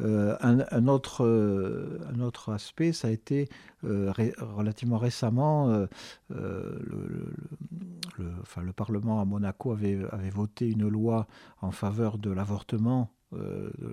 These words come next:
de, libéralisant, euh, l'avortement. Euh, il y a, il y avait déjà des, euh, des exceptions dans, dans la loi monégasque qui permettent aux femmes violées ou dans certains cas de, euh, maladie,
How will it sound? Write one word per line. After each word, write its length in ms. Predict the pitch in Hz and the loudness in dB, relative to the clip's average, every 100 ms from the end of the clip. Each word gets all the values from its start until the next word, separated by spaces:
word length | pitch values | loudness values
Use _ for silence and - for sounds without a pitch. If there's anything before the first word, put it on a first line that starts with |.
| - - | -10 -10
de, 100 | - - | -8 -8
libéralisant, 840 | 101 107 117 110 110 104 110 107 95 | -4 0 2 4 2 2 2 2 0
euh, 180 | 92 | -2
l'avortement. 680 | 98 101 95 - 110 147 160 _ _ _ _ _ - _ _ - - 107 | -6 -6 -8 -4 0 0 -2 _ _ _ _ _ -20 _ _ -12 -8 -4
Euh, 440 | 98 87 90 98 | -2 -2 -2 -4
il 60 | 101 | -2
y 100 | 98 | -4
a, 100 | - | -4
il 100 | - | -6
y 60 | 90 | -6
avait 180 | 98 | -6
déjà 340 | 98 101 98 110 | -4 -2 0 0
des, 280 | 101 90 87 - - - - - | 2 -2 -4 -16 -20 -20 -20 -12
euh, 300 | - 78 80 90 - - | -8 -6 -8 -8 -10 -8
des 180 | 92 | -2
exceptions 640 | 107 - 131 - - 139 131 | -2 0 -2 0 2 4 4
dans, 420 | 113 92 92 95 | 4 2 -2 -4
dans 180 | - 87 | -4 -4
la 120 | 98 | -2
loi 280 | 107 113 113 | 0 0 2
monégasque 680 | 104 101 101 110 110 - - | 2 2 0 0 -2 -4 -14
qui 120 | - | -14
permettent 540 | - 98 95 110 - 95 87 - - - - | -8 -2 0 0 -2 -8 -10 -14 -20 -20 -12
aux 80 | 87 | -10
femmes 300 | - 101 101 | -4 -2 0
violées 640 | 95 98 101 104 110 110 | 0 0 2 2 2 0
ou 540 | 107 92 90 90 90 90 | 0 -2 -4 -6 -6 -6
dans 320 | 92 98 92 92 92 - 117 | -6 -4 -4 -6 -10 -10 -12
certains 440 | - 92 104 92 - | -10 -8 -4 -4 -4
cas 260 | - 98 98 95 | -4 -2 -2 -4
de, 180 | 87 80 - - - - - | -8 -8 -14 -20 -20 -18 -10
euh, 560 | - 87 90 95 95 - - - | -6 -4 -4 -6 -8 -8 -8 -6
maladie, 560 | 117 90 92 98 107 | -2 0 -2 0 -2